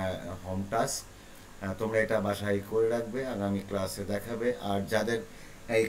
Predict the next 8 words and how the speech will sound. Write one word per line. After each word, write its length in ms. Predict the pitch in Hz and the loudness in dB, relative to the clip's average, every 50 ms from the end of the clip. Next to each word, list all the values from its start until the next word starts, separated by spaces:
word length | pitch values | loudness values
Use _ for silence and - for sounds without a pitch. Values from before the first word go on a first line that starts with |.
| - | 2
ক্লাসটায় 460 | 120 117 113 110 - - 113 110 110 104 - | 0 0 0 0 -2 4 6 6 6 6 4
কোনো 160 | 113 113 110 107 - | 0 0 0 -2 -4
সমস্যা 380 | 120 117 120 - - - 120 | -4 -4 -4 -4 -2 -4 -4
থাকবে 420 | 107 113 117 113 107 98 113 120 120 - | -2 -2 -2 -2 -2 0 0 0 0 0
সেটা 180 | 110 101 101 101 | -4 -2 0 2
অবশ্যই 560 | 98 98 107 113 110 - - 117 117 120 123 - - - - - - - - - - - - - - - - - - - - - - - - - - - - 117 | 2 2 2 2 0 0 0 4 4 4 4 2 -2 -14 -18 -18 -18 -18 -20 -18 -18 -18 -16 -16 -16 -16 -16 -16 -16 -16 -16 -14 -14 -14 -16 -16 -10 -2 0 2
আমাকে 260 | 120 120 117 127 123 | 2 2 2 0 0
comments 420 | - 110 110 117 123 127 120 - | 0 0 2 4 4 2 2 0